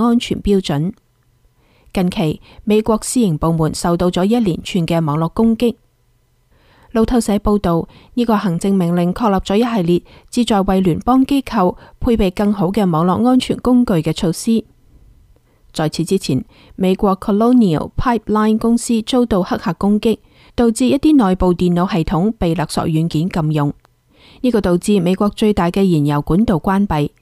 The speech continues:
引發咗東南部地區燃料短缺同恐慌性加油。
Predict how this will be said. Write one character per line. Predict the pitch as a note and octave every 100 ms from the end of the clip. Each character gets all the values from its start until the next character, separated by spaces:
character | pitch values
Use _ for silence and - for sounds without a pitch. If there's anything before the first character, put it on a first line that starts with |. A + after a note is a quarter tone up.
| _ _ _ -
引 | F#3 F#3+
發 | F#3
咗 | F#3 F#3
東 | B3+ B3+
南 | G3+ C#3+
部 | D#3+
地 | D#3+ D#3+
區 | - A#3 A3+ -
燃 | F3+ D3+
料 | D#3+ G#3+
短 | E3+ G3+
缺 | - F#3+
同 | - F#3+
恐 | E3+ E3+ G3
慌 | A#3+
性 | A#3+ G3 E3
加 | G3 F#3
油。 | D3 C#3+